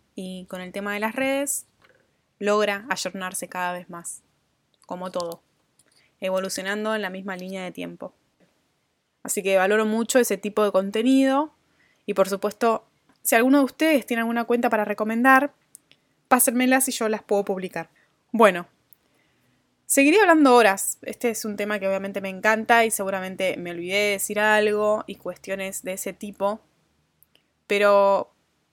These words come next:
acá estoy, como ya dije antes, estoy acá para cualquier camiseta que me tenga que poner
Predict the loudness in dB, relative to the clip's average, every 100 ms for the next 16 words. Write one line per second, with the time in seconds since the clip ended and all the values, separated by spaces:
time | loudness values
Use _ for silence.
0 | _ _ _ _ _ _ -4 -2 0 4
1 | 4 4 -2 -8 -6 -2 0 0 0 0
2 | 2 -2 -2 -8 -8 0 2 4 4 2
3 | 0 -2 -4 0 0 0 -6 _ _ _
4 | _ _ _ _ _ _ -4 -4 -2 -2
5 | 0 0 0 -6 -6 -4 -4 -6 -4 -4
6 | -4